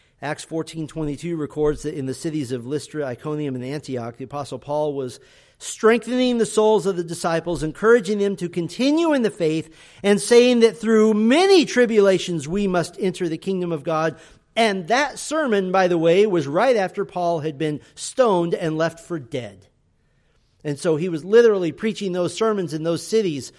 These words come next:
with his arm in a sling and a bandage around his head.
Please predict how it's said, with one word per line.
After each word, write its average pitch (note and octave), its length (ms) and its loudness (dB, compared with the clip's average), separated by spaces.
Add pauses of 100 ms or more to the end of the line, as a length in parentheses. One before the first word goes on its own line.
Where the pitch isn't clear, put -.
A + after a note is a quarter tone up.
(160)
with F3+ 140 -2
his F#3 180 4
arm G3+ 320 0
in E3+ 100 -2
a C#3+ 60 -4
sling A3 460 0
and D3 80 -4
a C3+ 60 -8
bandage G3+ 420 -2
around F3 300 -4
his D3+ 100 -6
head. F3+ 460 -4